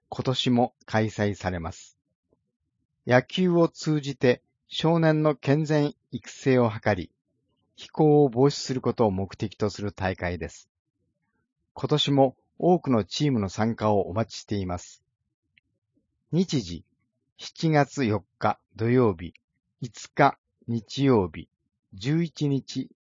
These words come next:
土曜日、十二日日曜日、十八日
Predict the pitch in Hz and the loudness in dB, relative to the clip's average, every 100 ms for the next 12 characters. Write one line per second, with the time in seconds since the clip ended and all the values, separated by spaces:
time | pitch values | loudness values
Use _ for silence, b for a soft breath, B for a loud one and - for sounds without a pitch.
0 | _ 110 120 135 127 90 85 - _ _ | _ -2 2 4 4 2 -4 -14 _ _
1 | _ _ 98 127 156 160 151 143 131 - | _ _ -6 -2 0 0 0 0 -4 -6
2 | 107 - 107 107 - 135 131 113 90 82 | -12 -10 -10 -10 -6 0 2 2 -2 -10
3 | - _ _ _ _ 123 151 156 139 - | -18 _ _ _ _ -4 0 0 -2 -2
4 | 143 131 - 123 | 0 0 -2 -10